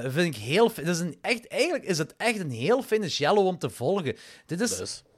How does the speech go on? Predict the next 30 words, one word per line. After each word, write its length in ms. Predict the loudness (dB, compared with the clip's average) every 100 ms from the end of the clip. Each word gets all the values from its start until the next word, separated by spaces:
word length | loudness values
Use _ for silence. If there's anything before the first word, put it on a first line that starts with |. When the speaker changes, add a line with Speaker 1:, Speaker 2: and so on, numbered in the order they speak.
| _
Speaker 1:
in 220 | -4 -2 2
mijn 340 | 4 4 2
ogen 420 | 4 4 2 -2
is 180 | -4 0
dit 200 | 0 0
zo'n 160 | -4 -4
soort 460 | -2 -2 -2 -14
Jello 540 | -8 -4 0 2 2 -2 -14 _
dat 160 | -4 -2
je 80 | 2
wel 260 | 4 4
aan 180 | 2 0
noobs 340 | 2 2 2 -2
kunt 160 | -4
laten 300 | -2 -2 -2
zien. 320 | -2 -2 -4 -8 -14 -16 -4
Speaker 2:
Ik 140 | 2
wil 80 | 6
juist 160 | 6
zeggen, 180 | 4 2
die 100 | 0
is 40 | 0
toegankelijk. 500 | 0 -2 -2 -8 -12 -20 _ _ _ _ _ _ _ _ _
Speaker 1:
Die 100 | -4
is 60 | 0
Speaker 2:
Ja. 60 |
Speaker 1:
heel 140 | 0 0
toegankelijk, 540 | 0 0 0 -4 -4
ja. 220 | 0
Speaker 2:
Ik 60 | 0